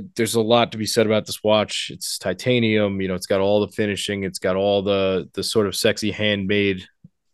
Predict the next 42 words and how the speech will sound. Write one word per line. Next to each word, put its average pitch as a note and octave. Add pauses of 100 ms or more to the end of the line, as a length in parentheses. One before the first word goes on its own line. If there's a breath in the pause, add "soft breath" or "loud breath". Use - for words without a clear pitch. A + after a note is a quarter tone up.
(340)
uh, F#2+
Grand G2
Seiko-ness F#2+
to F#2
it. E2+ (100)
Um, F2 (420)
you F#2+
know, F2
movement's G#2
really G2
cool G2
and G2
all. F#2 (920 soft breath)
Uh, F#2+ (800)
I A2+ (380)
didn't C#3+
wanna A2+
go A#2
one G#2+
for A2+
one A2
with G#2
another G#2+
Grand A2
Seiko. A2
I -
mean, G2+ (120)
obviously G2+
something F#2
like F#2+
the G2
Omi G2
Watari, G2
which F2+
is F2
like F2+
the F2
sort F#2
of F2 (540)
icy G2
blue G2
waves, G#2